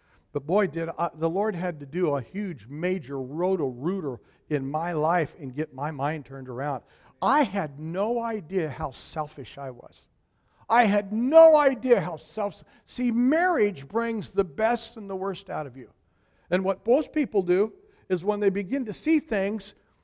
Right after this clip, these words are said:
they take the shortcut. "Divorce, let's run, let's leave." Wrong thinking.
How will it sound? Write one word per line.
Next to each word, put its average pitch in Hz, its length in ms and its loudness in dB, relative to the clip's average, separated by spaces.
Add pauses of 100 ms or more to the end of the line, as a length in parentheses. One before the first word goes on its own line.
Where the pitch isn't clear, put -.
(280)
they 185 100 8
take 185 240 0
the - 100 -12
shortcut. - 560 -6 (500)
"Divorce, 440 640 6 (100)
let's 403 200 2
run, 415 480 8
let's 381 220 2
leave." 392 340 6 (760)
Wrong 262 560 6 (280)
thinking. 202 440 0